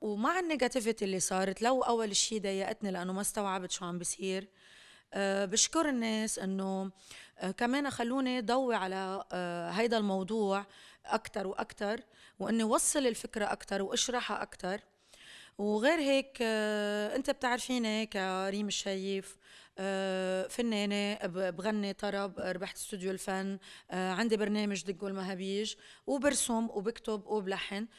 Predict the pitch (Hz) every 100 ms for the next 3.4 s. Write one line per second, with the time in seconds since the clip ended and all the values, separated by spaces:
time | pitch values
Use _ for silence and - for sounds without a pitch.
0 | - - _ _ 285 381 - 269 - 233
1 | 262 - 208 240 - 208 254 349 - _
2 | - 254 254 233 214 208 208 - 196 -
3 | 247 240 220